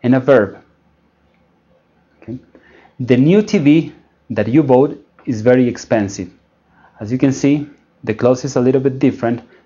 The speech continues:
because after that you have a pronoun and then the verb. Next example.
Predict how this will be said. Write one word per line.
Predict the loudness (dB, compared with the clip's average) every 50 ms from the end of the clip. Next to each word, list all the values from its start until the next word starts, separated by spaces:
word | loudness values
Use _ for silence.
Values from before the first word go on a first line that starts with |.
| _ -8
because | -8 -6 -2 -2 -2 -2 -2
after | -2 -2 -2 -2 0 -2 0
that | 2 4 2 2 2 -2 -6 -20 _ _ _ _ _ _ _ _ _ _ _ _ _ _ _ -10
you | -10 -8
have | -6 -2 0 0 0 0 -4 _ _ _ _ _ _ _ _ -20
a | -20
pronoun | -14 -4 -2 0 2 2 2 2 2 0 -2 -6 -10 _ _ _ _ _ _ -10
and | -6 -4 -2
then | 0 0 0 0 0 -4 -6 -12 _ _ _ _ _ _ _ _ _ _ -10
the | -10 -6
verb. | -2 -2 -2 -2 -2 -8 -14 _ _ _ _ _ _ _ _ _ _ _ _ _ _ _ _ _ _ _ _ _ _ _ _ _ _ _ _ _ _ _ _ _ _ _ _ _ _ _ _ _ _ _ -4
Next | -2 -2 -2 -2
example. | -8 -6 -2 0 0 0 0 -6 -10 -16